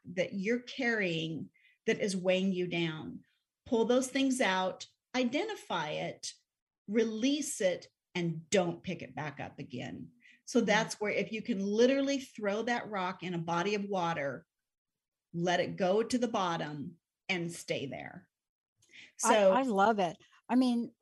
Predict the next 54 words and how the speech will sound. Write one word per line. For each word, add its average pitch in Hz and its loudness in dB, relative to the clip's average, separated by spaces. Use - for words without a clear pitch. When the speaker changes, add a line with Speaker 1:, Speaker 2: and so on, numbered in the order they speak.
Speaker 2:
can 247 -2
I 269 4
ask 285 0
you 254 4
about 220 0
this? 226 -8
Because 214 0
I 240 6
so 233 0
relate 208 -2
to 190 -12
rocks. 170 -6
I 196 -4
mean, 185 -2
y-, 160 -12
you 220 -2
know, 214 0
when 220 4
Linda 285 6
was 247 2
here 240 2
visiting, 208 -2
I 226 4
threatened 262 2
to 254 -2
put 240 -2
a 214 -2
giant 220 -2
rock 196 -2
garden 269 0
right 220 -6
in 180 -14
the 214 -6
backyard, 190 0
like, 196 -2
have 214 2
them 494 4
Speaker 1:
<laughs> - -14
Speaker 2:
bring 214 -6
in 226 0
these 214 -2
giant 208 -4
boulders. 196 -4
Not 330 4
sure 330 -2
where 254 0
that 208 -2
comes 185 -8
from. 190 -4
As 269 -2
a 311 -2
matter 370 4
of 403 -4
fact, 262 2